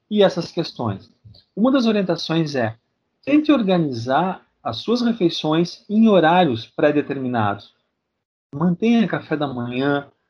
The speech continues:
um lanche no meio da manhã, um almoço, um café da tarde, dependendo do horário, até um segundo café da tarde, café da tarde um e dois, uma janta e uma ceia. Tente organizar a sua alimentação dentro do possível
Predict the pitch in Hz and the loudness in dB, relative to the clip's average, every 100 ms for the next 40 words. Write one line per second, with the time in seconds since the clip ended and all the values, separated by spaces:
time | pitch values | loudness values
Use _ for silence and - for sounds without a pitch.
0 | _ - 214 202 180 165 151 139 135 135 | _ -4 2 4 4 2 -2 -4 -2 -2
1 | 127 123 135 147 143 139 _ _ - 214 | -4 -4 -2 0 -2 -4 _ _ -2 2
2 | 190 135 135 147 151 151 - - _ - | 4 2 2 4 4 2 -8 -14 _ -10
3 | 269 226 - 151 127 117 139 135 135 139 | -2 -2 -2 0 -2 2 4 4 2 -2
4 | 165 _ - 240 254 202 180 160 135 131 | -10 _ -6 -6 -2 0 2 0 0 2
5 | 165 143 151 240 294 - 156 214 220 - | 2 2 0 -2 -2 -4 0 2 2 -2
6 | 139 123 113 151 131 113 - 117 135 123 | -4 -4 2 2 2 -2 -14 -12 -8 -8
7 | 123 127 120 139 147 - 120 117 156 151 | -6 -8 -6 -4 -4 -6 -8 2 4 4
8 | - - _ _ _ - 196 196 147 143 | 2 -10 _ _ _ -10 -4 -2 -2 -2
9 | 160 175 165 143 151 139 117 - 165 147 | 0 0 -4 -8 -6 -6 -8 -2 2 2
10 | 110 117 _ _ _ - 240 262 - 214 | 0 -8 _ _ _ -4 0 0 0 0
11 | 175 170 156 123 127 151 196 - 160 151 | 2 0 0 -4 -2 0 0 -2 -2 -2
12 | 143 139 117 143 160 147 147 151 143 - | -4 -8 -10 -6 -6 -4 -2 -2 -6 -14
13 | - - 170 185 147 120 | -10 -8 -2 -2 -2 -8